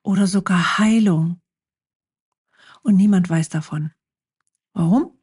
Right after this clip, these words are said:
Weil du Angst hast, dich zu zeigen. Was, wenn dich niemand ernst nimmt? Oder schlimmer, was,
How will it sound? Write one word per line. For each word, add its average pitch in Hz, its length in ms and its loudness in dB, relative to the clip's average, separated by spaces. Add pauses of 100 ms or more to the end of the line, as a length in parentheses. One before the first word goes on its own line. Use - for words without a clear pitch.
(1160)
Weil 339 160 2
du 233 180 -4
Angst 180 400 0
hast, 170 240 -4
dich 165 180 -4
zu - 160 -12
zeigen. 156 540 -6 (880)
Was, 240 520 -2 (360)
wenn 202 320 2
dich 196 280 -2
niemand 180 480 2
ernst 160 380 -4
nimmt? 156 340 -4 (220)
Oder 170 220 0
schlimmer, - 440 -2 (640)
was, 202 600 -4